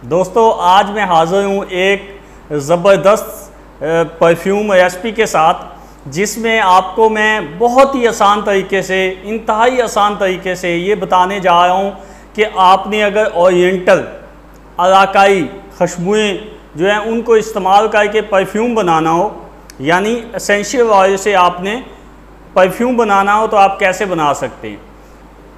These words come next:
यहाँ पे मैं एक बात वाज़े करना चाहता हूँ, मैंने ओरिएंटल या इलाकाई खुशबुओं की बात की तो definitely ये जो इंडो पाक रीजन है ये फ्लावर्स को लेके richness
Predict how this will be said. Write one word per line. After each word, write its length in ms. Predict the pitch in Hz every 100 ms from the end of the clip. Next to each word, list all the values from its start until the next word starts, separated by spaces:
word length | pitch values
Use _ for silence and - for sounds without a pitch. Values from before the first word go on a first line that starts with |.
| 139
यहाँ 420 | 127 165 202 226
पे 120 | 233
मैं 160 | 233 226
एक 180 | 220 190
बात 220 | 190 202
वाज़े 280 | 190 180 190
करना 340 | 196 175 175
चाहता 300 | 165 151 151
हूँ, 180 | 190 254 - - - -
मैंने 300 | 165 214 233
ओरिएंटल 840 | - 190 185 196 196 233 240 - - - - - -
या 480 | 131 185 196 185 -
इलाकाई 640 | 170 185 185 196 214 233 208
खुशबुओं 680 | - - 160 170 196 233
की 120 | 214 196
बात 300 | 180 180 180
की 360 | 196 208 214 - - - -
तो 100 | 180
definitely 840 | 151 185 190 233 220 214 220 226 226 - - - - 151
ये 260 | 165 220
जो 160 | 220 214
इंडो 380 | 214 214 226 233
पाक 340 | 214 208 202
रीजन 340 | 180 170 220
है 340 | 202 208 208 175
ये 340 | 208 214 196 147 - - - 143 -
फ्लावर्स 560 | 180 190 202 240 226
को 140 | - 208
लेके 280 | 202 202
richness 520 | 196 196 196 220 214